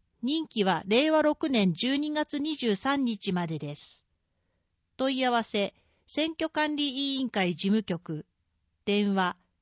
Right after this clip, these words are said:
零四二三八七の九八八一。委員長、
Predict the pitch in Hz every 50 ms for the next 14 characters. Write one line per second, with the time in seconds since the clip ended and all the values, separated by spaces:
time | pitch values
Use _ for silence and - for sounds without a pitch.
0 | _ _ 202 226 254 277 285 285 294 294 285 247 208 190 196 202 202 196 - _
1 | _ _ _ _ - - - 285 302 311 302 311 320 - - 240 208 214 220 226
2 | 214 196 185 170 165 - - - 269 277 285 - - 294 - - - 165 170 185
3 | - - 220 214 214 208 - - 160 147 143 - - _ _ _ _ _ _ _
4 | _ _ _ _ _ _ _ _ _ _ _ _ 220 226 247 262 294 285 269 -
5 | - - 190 165 156 151 151